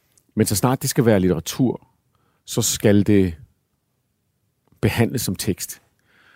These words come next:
Og det er der en overskridelse i. Der er en overskridelse i at tage noget som ens liv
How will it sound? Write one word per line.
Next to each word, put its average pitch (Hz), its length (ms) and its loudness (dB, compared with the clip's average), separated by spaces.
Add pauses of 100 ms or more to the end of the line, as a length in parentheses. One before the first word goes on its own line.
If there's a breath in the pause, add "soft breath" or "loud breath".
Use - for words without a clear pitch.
(200 soft breath)
Og 110 120 0
det 156 120 6
er 143 80 6
der 151 100 2
en 110 260 0
overskridelse 113 680 0
i. - 180 -20 (320)
Der 107 60 -2
er - 20 2
en 113 60 4
overskridelse 113 580 2
i 107 100 -4
at 110 60 -6
tage 123 160 0
noget 110 180 2
som 110 160 -4
ens 101 200 -4
liv 107 200 0